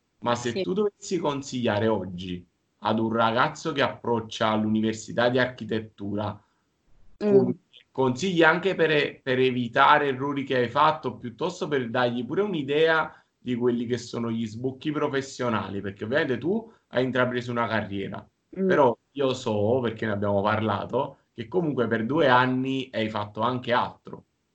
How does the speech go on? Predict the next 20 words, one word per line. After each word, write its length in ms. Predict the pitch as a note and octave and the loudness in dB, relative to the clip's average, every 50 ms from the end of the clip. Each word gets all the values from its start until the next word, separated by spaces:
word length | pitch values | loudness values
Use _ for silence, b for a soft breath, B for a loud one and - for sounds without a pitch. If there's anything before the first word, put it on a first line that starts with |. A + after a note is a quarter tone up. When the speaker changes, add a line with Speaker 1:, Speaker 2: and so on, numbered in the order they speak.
| _ _ _ _ _ _ _ | _ _ _ _ _ _ _
Speaker 1:
Quindi, 220 | _ A#2+ C3 B2+ A#2+ | _ -2 0 2 2
Speaker 2:
Sì. 80 | A#2+ A#2 | 2 2
Speaker 1:
diciamo, 300 | A2 A2 A2+ A#2 A2+ - _ | 2 2 0 -2 -4 -10 _
un 100 | G#2+ A2 | -6 2
po' 160 | C3+ D3 D#3 | 2 4 4
di 120 | E3 F3 D3+ | 4 2 4
panoramica 760 | D#3 D3 C#3 C3+ B2+ B2 B2+ C3+ C#3 D3 D3 C#3 C#3+ C#3 C3 | 4 4 4 2 2 2 2 2 2 0 0 0 0 0 0
generale 720 | B2 C3 B2+ B2+ B2+ B2+ A#2+ A#2 G#2+ G#2+ G#2 G#2 G#2 G2+ G2 | 0 0 0 0 2 2 2 2 2 0 -2 -4 -6 -6 -6
tu 440 | G#2 A#2+ B2+ A#2+ A#2+ A2+ G#2+ G#2 G#2+ | -6 -6 -6 -6 -4 -6 -6 -8 -6
ce 180 | G#2 G#2+ A2 | -4 -2 0
l'hai, 440 | A#2 B2+ C3 A#2+ G#2+ G#2 G#2 G#2+ G#2 G2+ | 2 4 4 4 4 0 -2 -4 -6 -8
sia 200 | - A2+ B2+ B2 | -6 -6 -4 -2
da 140 | B2+ B2+ B2+ | -2 -2 -2
un 140 | B2 B2+ A#2+ | -2 -4 -6
punto 200 | B2+ B2+ A#2+ A#2+ | -8 -8 -6 -6
di 60 | A#2+ | -6
vista 240 | A2+ G#2+ A2 A2 A2 | -8 -10 -10 -10 -10
accademico 680 | G#2+ - A2 A2 G#2+ B2 C3 C3 B2+ C3 B2 A#2+ A2+ G#2+ | -8 -8 -8 -4 -2 -2 -2 0 -2 -2 -2 -2 -4 -4
che 120 | A2 A2 | -6 -8
privato. 680 | A2 - - A2+ A2+ G#2+ F#2+ F#2 F2 - - - _ | -8 -10 -14 -10 -6 -6 -6 -6 -8 -10 -16 -20 _